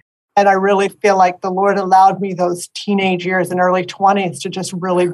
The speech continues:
build that, because once we got going and we were moving, it's like it, it had to come from within us. And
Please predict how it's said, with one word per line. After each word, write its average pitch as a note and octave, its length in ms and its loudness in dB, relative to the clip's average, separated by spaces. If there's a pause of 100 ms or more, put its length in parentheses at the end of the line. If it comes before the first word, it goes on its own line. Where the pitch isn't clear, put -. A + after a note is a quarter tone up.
build F#3 300 0
that, F3 280 4
because F3+ 440 -4 (320)
once G#3 260 0
we F#3 160 -4
got F#3+ 260 4
going F#3+ 380 0
and F3 140 0
we F#3+ 100 -2
were F#3 160 0
moving, F#3 480 0
it's F3 260 -4
like E3+ 220 2 (140)
it, G3+ 200 -4
it G3+ 140 -2
had F#3+ 200 2
to G3 60 -8
come F3+ 320 -2
from F3+ 140 -8
within F3+ 340 -2
us. E3+ 340 0 (120)
And F#3 380 -12